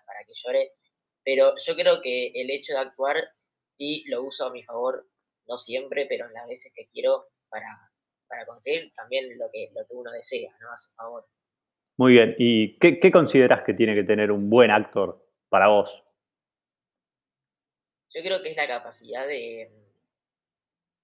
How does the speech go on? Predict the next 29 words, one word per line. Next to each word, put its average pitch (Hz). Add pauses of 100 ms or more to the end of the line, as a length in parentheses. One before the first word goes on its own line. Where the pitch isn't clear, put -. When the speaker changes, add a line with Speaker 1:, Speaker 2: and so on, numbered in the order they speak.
(480)
Speaker 1:
de, -
de 143
no 175
actuar 170 (180)
de 113
que 113
sos -
otra 120
persona, 110 (140)
de 120
realmente 165 (640)
ponerte 156
en 147
el 120
lugar 127
de 131
esa 131
persona, 143
ponerte 120
en 117
la 117
cabeza 127
de 113
esa 113
persona, 123
que 117
es -
muy 117
importante, 135